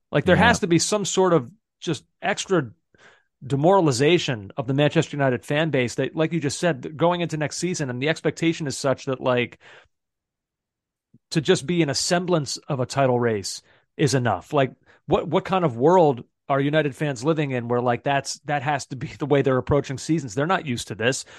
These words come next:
Speaker 1: So the whiplash effect that United fans are probably just kinda coming, coming down from, of, like, what happened here in the last ten years of this sport that, like,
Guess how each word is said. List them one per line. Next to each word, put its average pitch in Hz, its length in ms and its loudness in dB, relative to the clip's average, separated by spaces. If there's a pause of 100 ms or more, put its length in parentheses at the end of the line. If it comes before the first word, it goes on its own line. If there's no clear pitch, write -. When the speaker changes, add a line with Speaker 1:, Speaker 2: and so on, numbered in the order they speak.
(100)
Speaker 1:
So - 120 -4
the 135 100 4
whiplash 143 560 2
effect 127 340 -4
that 135 100 -6
United 143 320 0
fans 139 240 -2
are 131 60 -4
probably 135 360 2
just 135 240 -6
kinda 131 220 -2
coming, 139 380 -6 (160)
coming 160 240 0
down 143 300 4
from, 98 360 -2 (380)
of, 127 180 -2
like, 123 200 2
what 156 120 2
happened 151 400 -2
here 98 220 -8 (100)
in 127 120 -4
the 120 60 2
last 131 220 4
ten 147 160 0
years 143 200 4
of 123 100 -2
this 127 140 0
sport 165 380 0
that, 127 120 -6
like, 135 240 -2